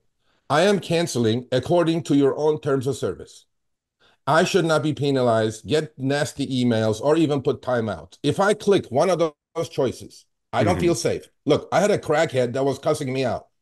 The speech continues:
Speaker 1: You think I'm gonna let that idiot get in my car? Before she got in my car, she was cussing me out. I'm like, "No, cancel."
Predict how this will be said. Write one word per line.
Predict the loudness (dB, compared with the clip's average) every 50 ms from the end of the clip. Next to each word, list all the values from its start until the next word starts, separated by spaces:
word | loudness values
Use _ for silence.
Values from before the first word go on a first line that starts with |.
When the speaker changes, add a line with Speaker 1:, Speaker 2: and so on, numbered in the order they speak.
| _ _ _ _ _ _ 0
Speaker 1:
You | 0 2
think | 2 4 2
I'm | 4 4
gonna | 4 4 4
let | 4 2 2 2
that | 0 -2 0 0
idiot | -2 0 2 0 0 0
get | 0 0 0
in | 0 0
my | 0 -2 -2
car? | 0 2 2 2 2 0 -2 _ _ _ _ _ _ _ _ _ _ -6
Before | -4 -2 0 0 0
she | 0 -2 -4
got | -2 0 0
in | 0 0
my | 0 0 0
car, | 0 -2 -2 -2
she | -2 -4 -4
was | -4 -4 -4
cussing | -2 -4 -4 -4 -4 -6
me | -6 -6
out. | -6 -6 -4
I'm | -4 -2 -2
like, | -2 -2
"No, | 2 2 2 2 2 -2
cancel." | -4 -2 -2 0 0 -2 -4 -4